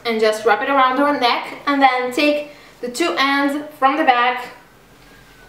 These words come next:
tie them to the front. So I just took it, you can see like that, just took the both ends and took them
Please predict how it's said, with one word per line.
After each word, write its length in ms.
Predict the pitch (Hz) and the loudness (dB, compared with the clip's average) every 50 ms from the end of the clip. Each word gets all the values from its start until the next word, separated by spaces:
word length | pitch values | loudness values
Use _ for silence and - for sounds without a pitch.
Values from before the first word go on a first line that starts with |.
| - - - - - - - - - | -20 -20 -20 -20 -20 -20 -20 -20 -6
tie 240 | - - 190 185 202 | -2 0 0 0 0
them 280 | 208 208 208 214 208 208 - - - | 0 0 0 -2 -2 -6 -12 -14 -18
to 260 | - - 220 208 202 - | -12 -8 -6 -6 -6 -4
the 240 | 202 208 214 214 | -4 -2 -4 -4
front. 560 | - - - - - 175 135 131 - 107 - - | -4 -8 -12 -8 -4 -2 -2 -2 -2 -4 -8 -14
So 680 | - - - - - - 247 - - - 254 - - - - - - - - | -16 -18 -18 -10 -2 0 2 2 2 0 -4 -6 -8 -14 -20 -20 -20 -10 -6
I 140 | - 185 202 | -4 -4 -2
just 200 | - 320 - - | -2 -4 -4 -4
took 200 | - 285 277 285 | -4 -4 -2 0
it, 300 | 269 254 247 - - - - - - - - - - - - - - - | 2 2 2 0 -2 -6 -14 -18 -20 -20 -20 -20 -20 -20 -20 -20 -18 -12
you 80 | 294 | -10
can 160 | 285 269 247 | -8 -6 -4
see 80 | 233 208 | -4 -4
like 180 | - - - - | -4 -4 -2 0
that, 420 | 302 311 302 330 - - - - - - - - - - - - - - - - - - - _ - - _ _ - - - - - - - - 277 | 2 2 2 0 -4 -6 -10 -14 -16 -20 -20 -20 -20 -20 -20 -20 -20 -20 -20 -20 -20 -20 -20 _ -20 -20 _ _ -20 -20 -20 -20 -20 -20 -14 -10 -8
just 280 | 302 302 294 294 - | -6 -6 -6 -6 -6
took 180 | 320 302 302 302 - - - - - - - - | -8 -8 -8 -8 -12 -16 -18 -20 -20 -12 -8 -4
the 80 | 240 | 0
both 340 | 220 240 226 220 220 - - - - | 2 2 2 2 0 -2 -6 -4 0
ends 360 | 311 339 359 359 359 349 - - - | 0 0 0 0 -2 -6 -8 -8 -6
and 300 | - 233 240 233 233 233 | -4 -2 -2 0 -2 0
took 280 | - 233 208 208 208 - | 0 2 2 2 0 -2
them 360 | 196 202 208 220 220 - - | -2 -2 -2 -4 -6 -8 -12